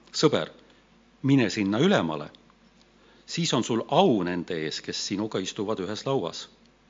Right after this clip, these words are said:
Sest igaüht, kes ennast ise ülendab, alandatakse, ja kes ennast ise alandab, seda ülendatakse.“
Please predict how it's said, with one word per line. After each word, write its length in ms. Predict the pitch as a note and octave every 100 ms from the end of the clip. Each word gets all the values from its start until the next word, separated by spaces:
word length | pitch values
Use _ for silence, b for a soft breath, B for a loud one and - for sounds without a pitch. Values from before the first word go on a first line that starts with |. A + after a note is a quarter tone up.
| _ _ _ B B B
Sest 280 | - -
igaüht, 680 | - F3 F3+ B2+ B2 - -
kes 240 | - - - - _
ennast 360 | A2+ G2+ - E3+
ise 200 | E3 C#3
ülendab, 480 | B2+ C3+ C3 C#3 - - _ _ _ -
alandatakse, 760 | G#2 B2+ C3+ C3 - - - B2+ - _ _ B B B B _
ja 100 | A#2
kes 220 | A#2+ -
ennast 400 | G2 F2 - - -
ise 320 | D3 E3 C#3+ G#2
alandab, 500 | G#2 G#2+ G2+ G#2+ - - - _ _ _ _ _ _ _
seda 280 | - G2 F2+
ülendatakse.“ 680 | E2 D#2 - - - -